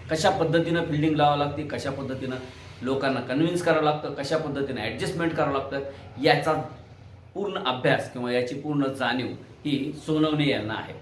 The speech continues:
आणि त्यामुळेच ही लढाई बजरंग सोनवणे विरुद्ध पंकजा मुंडे या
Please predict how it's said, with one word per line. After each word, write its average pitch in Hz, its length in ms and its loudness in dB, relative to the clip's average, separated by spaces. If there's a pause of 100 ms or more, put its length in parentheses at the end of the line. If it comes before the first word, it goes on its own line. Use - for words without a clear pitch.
(220)
आणि 160 200 0
त्यामुळेच 202 480 6 (1120)
ही 170 240 2
लढाई 160 280 8 (800)
बजरंग 147 400 0
सोनवणे 165 420 2
विरुद्ध 139 300 0
पंकजा 139 440 0
मुंडे 117 500 -4 (140)
या 143 340 2